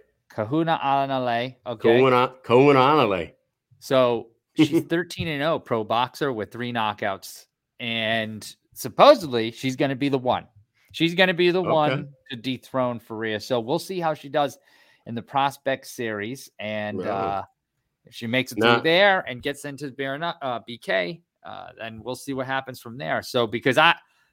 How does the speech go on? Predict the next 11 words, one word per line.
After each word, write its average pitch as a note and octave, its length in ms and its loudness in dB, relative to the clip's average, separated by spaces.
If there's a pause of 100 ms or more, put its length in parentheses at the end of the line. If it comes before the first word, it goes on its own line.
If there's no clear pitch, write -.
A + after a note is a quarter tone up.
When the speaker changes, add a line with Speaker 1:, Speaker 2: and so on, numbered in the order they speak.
(100)
Speaker 1:
that D#3+ 220 6
is D3+ 260 4
definitely C3+ 600 0
something A#2+ 340 -8
that F#2+ 160 -6
really A2+ 480 -2
sucks - 640 -6 (600)
about A2 360 0
being A#2 360 -2
really G#2 340 -2
good A2 360 -4